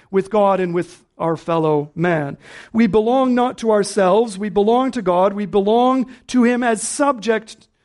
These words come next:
to his new covenant law. As those who belong to God, then, we will never be truly free until we are free in subjugation to him.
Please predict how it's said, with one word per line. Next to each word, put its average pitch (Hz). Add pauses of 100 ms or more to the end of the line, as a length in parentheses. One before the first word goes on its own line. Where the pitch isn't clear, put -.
(180)
to 233
his 196 (240)
new 196
covenant 175 (220)
law. 180 (560)
As 202
those 254
who 233
belong 214
to 247
God, 226
then, 294 (840)
we 226
will 220
never 294
be 214
truly 277
free 208
until 226
we 220
are 208
free 214
in 214
subjugation 196
to 180
him. 147